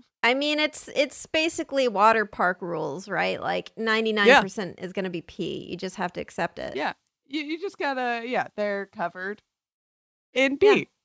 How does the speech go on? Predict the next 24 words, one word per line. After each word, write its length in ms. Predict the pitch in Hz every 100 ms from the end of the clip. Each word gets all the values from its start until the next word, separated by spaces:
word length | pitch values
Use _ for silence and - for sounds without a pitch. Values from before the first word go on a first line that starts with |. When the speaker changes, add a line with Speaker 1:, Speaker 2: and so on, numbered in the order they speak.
| _ -
Speaker 2:
I, 240 | - 233 254
we 340 | 269 269 285
didn't 160 | 294 262
need 100 | 247
to 80 | 208
do 180 | 214 208
extra 340 | 202 - 196
work 260 | 190 262 -
for 240 | 208 170
it, 140 | 196 -
but, 180 | 208 202 _ _
you 100 | 214
know, 220 | 190 156 - _
Speaker 1:
<laughs> 180 | _ 403 440 392 359 _ _ _
Speaker 2:
if 100 | 196
it 120 | 220 214
works, 480 | 233 220 - - - _ _ _ _ _ _ _
who 120 | 233 190
am 80 | 175
I 100 | 165
to 100 | 160
judge? 420 | 175 151 156 -
Speaker 1:
Yes. 560 | 208 180 151 220 - - _ -
And 340 | 233 247 254